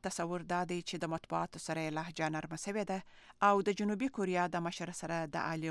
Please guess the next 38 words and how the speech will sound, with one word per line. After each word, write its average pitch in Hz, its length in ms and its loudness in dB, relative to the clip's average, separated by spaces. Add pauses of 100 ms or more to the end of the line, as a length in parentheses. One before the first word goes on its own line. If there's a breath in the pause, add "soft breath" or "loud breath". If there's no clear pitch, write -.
غونډې 160 340 -2
څخه - 240 -6
وروسته 190 340 0 (520 loud breath)
او 180 40 8 (140)
د - 20 6 (120)
امریکا 202 340 0
د 185 140 -2
جمهور 165 320 -4
رئیس 156 260 -4
ډانلډ 160 320 0
ټرمپ 185 240 0
سره 175 260 0
د 165 120 0
راتلونکي 160 420 -4
هفتې 175 260 -4 (160)
عالي 160 220 0 (420 loud breath)
غونډې 175 300 4 (380 soft breath)
دا 180 60 2 (140)
تصور 160 400 -4 (240)
پیدا 147 240 -2
کړی 80 240 -8
دی. 117 80 -8 (600)
مګر 226 260 4
په 214 100 -2
جنوبي 240 380 0
کوریا 202 260 6
کې 180 240 -4
ځینې 180 120 0 (100)
کسان 180 340 -2
فکر 175 320 -4
نه - 80 -4
کوي 180 240 -2
چې - 380 -6
کیم 165 200 -2
جون 165 160 -4
اون 240 280 2
کې 220 120 2 (300 soft breath)
بدلون 175 360 2